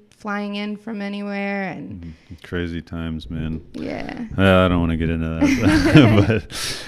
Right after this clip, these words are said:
Speaker 2: <laughs>
Speaker 1: <laughs>
Speaker 2: but, um, so, man, that's crazy though. Uh, so you're out in California.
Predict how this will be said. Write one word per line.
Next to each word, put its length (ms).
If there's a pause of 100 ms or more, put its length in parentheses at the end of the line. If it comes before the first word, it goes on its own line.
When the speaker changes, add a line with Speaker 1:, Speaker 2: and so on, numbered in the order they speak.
(120)
Speaker 2:
<laughs> 0
Speaker 1:
<laughs> 80
Speaker 2:
but, 60
um, 540 (840)
so, 500 (680)
man, 160
that's 180
crazy 380
though. 320 (320)
Uh, 400
so 140
you're 100
out 40
in 80
California. 800